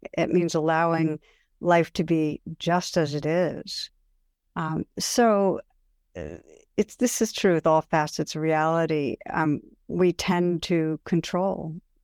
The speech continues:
If we can't understand something, we're, we're, we try to control it. If we, um, feel uncertain in any way, we try to control. So how to develop a, um,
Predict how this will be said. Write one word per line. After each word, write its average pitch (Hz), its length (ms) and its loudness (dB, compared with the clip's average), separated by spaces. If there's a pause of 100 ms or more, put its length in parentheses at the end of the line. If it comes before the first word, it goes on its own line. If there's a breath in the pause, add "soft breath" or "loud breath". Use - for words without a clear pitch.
If 180 180 -2
we 165 120 0
can't 160 300 2
understand 160 600 2
something, 151 340 0
we're, 151 220 -2 (440 soft breath)
we're, 170 200 0 (100)
we 175 140 0
try 170 300 0
to 160 100 -4
control 165 580 2
it. - 320 -2
If - 260 -6
we, 156 360 2 (520)
um, 156 360 -2 (160)
feel 185 440 2
uncertain 170 540 2
in 156 120 0
any 156 240 0
way, 160 220 0
we 151 120 -2
try 156 240 -4
to 156 100 -2
control. 156 680 -2
So 170 500 2 (380)
how 202 220 2
to 208 120 0
develop 165 680 0
a, 156 560 -2
um, 156 420 -6